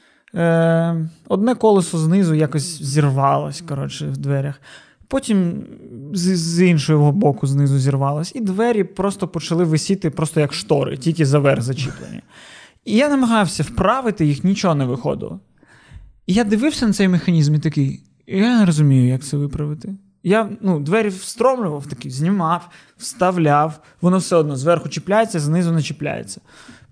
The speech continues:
Я такий, «Ні, ну я не здатен, я не знаю». І я просто п'ять років так жив. І на днях я такий зняв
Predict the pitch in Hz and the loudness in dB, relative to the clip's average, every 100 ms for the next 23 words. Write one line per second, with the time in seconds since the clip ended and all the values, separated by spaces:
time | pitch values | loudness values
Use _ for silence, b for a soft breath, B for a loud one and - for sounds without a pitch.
0 | _ 170 170 160 160 208 269 170 185 196 | _ 0 0 0 -4 -6 -6 -4 -2 0
1 | 190 180 165 156 143 135 131 147 - 160 | 0 0 0 2 2 0 -2 -6 -8 -4
2 | 156 156 147 143 - - B B B B | 0 0 0 -2 -4 -8 B B B B
3 | - 180 226 - 277 - 254 220 - 185 | 0 2 2 2 0 0 -2 -2 0 0
4 | 185 196 208 - 156 135 131 127 - _ | 2 0 -2 -2 0 2 0 -2 -8 _
5 | _ _ _ _ _ _ _ _ _ _ | _ _ _ _ _ _ _ _ _ _
6 | - _ _ 170 170 156 165 214 247 - | -20 _ _ 2 4 4 2 0 -4 -8
7 | 175 151 160 147 135 156 160 | -4 -4 -2 -4 0 2 2